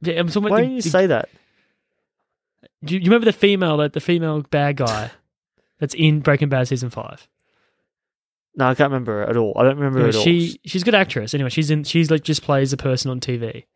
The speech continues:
Speaker 1: with nothing, a nothing role, and she's, like, the,
Speaker 2: Oh.
Speaker 1: like, yeah, it's just crazy how her career evolved into,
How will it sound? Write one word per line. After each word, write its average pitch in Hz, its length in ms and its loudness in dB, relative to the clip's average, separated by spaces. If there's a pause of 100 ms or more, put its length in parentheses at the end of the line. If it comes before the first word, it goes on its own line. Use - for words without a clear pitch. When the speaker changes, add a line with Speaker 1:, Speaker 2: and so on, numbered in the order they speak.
Speaker 1:
with 135 140 0
nothing, 131 440 -2
a 127 40 -6
nothing 127 380 -2
role, 110 340 -10 (760)
and 135 80 -6
she's, 135 120 2
like, 135 140 4
the, 113 80 4
Speaker 2:
Oh. 123 260 4
Speaker 1:
like, 127 160 -2 (460)
yeah, 165 200 4
it's - 180 -6
just 147 200 0
crazy 143 280 2
how 131 120 0
her 127 160 -2
career 120 400 -6
evolved 120 400 -4
into, 123 440 -4